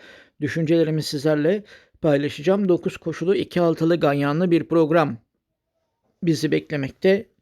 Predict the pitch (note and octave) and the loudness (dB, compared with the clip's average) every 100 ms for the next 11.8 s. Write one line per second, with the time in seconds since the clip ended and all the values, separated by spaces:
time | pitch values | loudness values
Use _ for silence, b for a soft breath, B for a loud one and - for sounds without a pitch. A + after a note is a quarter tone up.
0 | _ F#3+ F#3 F#3 F3+ E3+ E3+ E3 F3 D#3+ | _ -2 0 2 2 2 2 0 0 0
1 | C#3+ C#3 E3 F3 D#3 D#3 D3+ D3 D3 D3 | 0 0 2 4 4 4 4 2 0 0
2 | E3+ D#3+ D3+ D3 D#3 D3 C#3 C#3 C3+ - | 0 2 2 2 0 0 0 -2 -4 -4
3 | D3+ - C#3+ C#3 D3+ C#3+ C#3 C3+ C3+ C#3 | -8 -6 -6 -4 -2 -2 0 0 2 2
4 | F#3 A3+ G#3 b b b b b b _ | 4 2 -2 b b b b b b _
5 | - F3 E3 D#3+ C3 D3 C#3+ D3 C3+ C3 | -2 0 2 2 2 2 2 0 0 -2
6 | C3 F3+ D#3 E3+ D3+ B2+ E3 G3 E3 - | -2 -2 0 0 0 -2 -2 -2 -6 -10
7 | - D3+ - C#3+ - F#3 D3+ D#3+ F3 D#3 | 0 0 0 -6 -2 -2 0 0 0 0
8 | D#3 D3 - E3 G3 - b b b b | 0 -2 -4 -2 -2 -4 b b b b
9 | b b b b _ E3+ F#3 F3 - G3 | b b b b _ 0 2 2 0 0
10 | G#3 G3+ D#3 D3+ D3 C3+ D#3+ F3+ G#3+ - | 0 2 2 2 2 2 2 2 -4 -10
11 | _ _ _ D#3 C#3+ D3 F3 - | _ _ _ 0 0 0 -4 -6